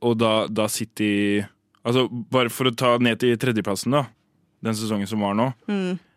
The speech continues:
Speaker 1: eh, som er på syttifire.
Speaker 2: Ja.
Speaker 1: Og de er på nittitre og nittito.
Speaker 2: Ja, det, det, det er he-, det er helt vilt. Og da har det vært sånn, eh, vært tre år, tre år?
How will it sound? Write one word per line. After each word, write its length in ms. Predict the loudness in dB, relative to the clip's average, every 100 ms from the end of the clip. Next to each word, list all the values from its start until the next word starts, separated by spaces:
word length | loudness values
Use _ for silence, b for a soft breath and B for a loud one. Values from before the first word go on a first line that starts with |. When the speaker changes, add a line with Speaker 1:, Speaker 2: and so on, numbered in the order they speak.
| _
Speaker 1:
eh, 220 | -2 -2
som 140 | 0 -4
er 60 | -4
på 100 | -4
syttifire. 720 | -6 -8 -6 -2 0 0 -4 -6 _ _
Speaker 2:
Ja. 80 | -6 -6 b b b _ _
Speaker 1:
Og 120 | -2 2
de 100 | 2
er 60 |
på 100 | 2
nittitre 400 | -2 -2 -4 -2 0
og 80 |
nittito. 380 | 0 -4 -4 -4 -4 _
Speaker 2:
Ja, 160 | -6 0
det, 260 | 2 2 2
det, 100 | -2 0
det 80 | -2
er 100 | -2
he-, 240 | -8 -6
det 140 | -4
er 100 | -6
helt 580 | -8 -10 -6 -2 -2 -2
vilt. 280 | -10 -12 -12 B B
Og 60 |
da 40 | 2
har 80 | 4
det 80 |
vært 140 | 2 0
sånn, 220 | -4 -4 -10 _
eh, 260 | -4 -2
vært 180 | -2 -6 _ _ _ _
tre 240 | -6 -4 -4 -6
år, 240 | -10 -18 -14
tre 160 | -6 0
år? 120 | 0